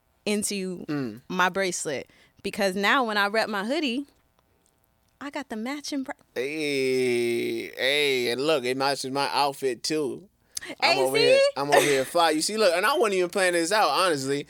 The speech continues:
Speaker 1: Right.
Speaker 2: But you see, it just matches the drip,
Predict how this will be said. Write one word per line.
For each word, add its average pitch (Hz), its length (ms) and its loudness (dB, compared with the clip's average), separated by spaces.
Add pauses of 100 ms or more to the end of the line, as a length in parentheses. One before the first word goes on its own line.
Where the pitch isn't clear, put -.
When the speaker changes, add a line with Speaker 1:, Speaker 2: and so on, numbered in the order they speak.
Speaker 1:
Right. 349 320 4
Speaker 2:
But 220 120 0
you 170 80 -2
see, 175 160 0
it 175 100 2
just 151 160 -2
matches 147 500 -2
the 143 140 -4
drip, 151 440 0